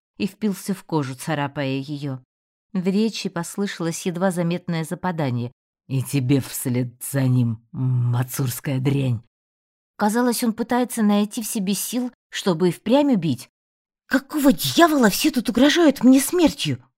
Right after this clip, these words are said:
Какого дьявола вообще это все? Да давай, убивай, мне плевать! Может, умру тут, вернусь в свой мир, и дело с концом».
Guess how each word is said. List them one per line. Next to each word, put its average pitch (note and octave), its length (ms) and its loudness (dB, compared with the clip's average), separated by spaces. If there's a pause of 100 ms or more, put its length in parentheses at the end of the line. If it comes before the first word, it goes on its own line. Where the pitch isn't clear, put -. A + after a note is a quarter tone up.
(280)
Какого D4 380 -2
дьявола C4+ 500 2
вообще G#3 360 2
это B3 140 0
все? D#4 440 2 (380)
Да G4 80 4
давай, D4 400 4
убивай, G#3 560 0 (160)
мне G4 160 0
плевать! C4+ 640 0 (540)
Может, A3 300 2
умру C#4+ 280 4
тут, F#3+ 180 -8
вернусь B3 400 2
в - 80 -12
свой C4 260 0
мир, A3 260 4 (160)
и C#4+ 100 -2
дело A3 240 0
с - 80 -6
концом». D#3 460 -4